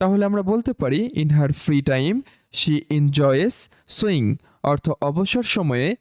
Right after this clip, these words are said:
তিনি সেলাই করা উপভোগ করেন। she makes অর্থ তিনি তৈরি করেন, dresses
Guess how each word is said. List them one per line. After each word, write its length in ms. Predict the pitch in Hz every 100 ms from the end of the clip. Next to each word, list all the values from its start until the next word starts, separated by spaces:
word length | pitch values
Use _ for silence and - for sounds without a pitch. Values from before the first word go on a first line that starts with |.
| -
তিনি 180 | 143 143 151
সেলাই 280 | 180 208 247 170
করা 160 | 147 220
উপভোগ 340 | 233 247 220 208 -
করেন। 240 | 139 - 175 160 _ _ _ _ _
she 200 | - 233 190 262 _ - 147
makes 260 | 170 180 - - -
অর্থ 140 | 131 143 143 151
তিনি 180 | 143 139 156
তৈরি 220 | 175 269 -
করেন, 240 | 139 147 226 _ 143 143
dresses 540 | 175 233 - 131 110